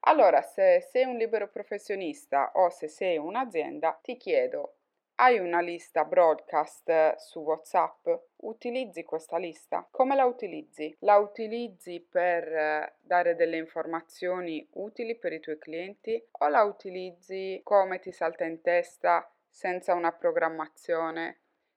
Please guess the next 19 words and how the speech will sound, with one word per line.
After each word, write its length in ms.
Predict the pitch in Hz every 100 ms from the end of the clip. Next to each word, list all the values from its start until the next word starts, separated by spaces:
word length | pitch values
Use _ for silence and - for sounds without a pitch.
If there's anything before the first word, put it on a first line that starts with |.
| _
senza 880 | _ 202 190 196 - 202 185 180 - -
una 680 | 185 180 170 170 160 160 156
giusta 380 | 185 208 - 165
riflessione 1000 | 175 - 170 170 - 180 175 165 160 -
a 160 | 160
priori 680 | 170 - 165 160 165 170 180
su 160 | - 185
quello 360 | - 214 214 196
che 160 | 190
sarà 680 | 185 - 170 175 175 175 -
il 460 | - 175 170 175 170 170 165 165 160 - -
risultato 760 | 170 175 170 156 185 196 156 165
della 260 | 165 156
tua 160 | 151 165
comunicazione? 960 | - 156 147 147 127 - 165 165 180 180
Questa 320 | - 240 240
mia 140 | 240
riflessione 1000 | 190 180 220 240 - 190 156 160 170 160 -
nasce 920 | 208 202 156 156 - - 180 185 -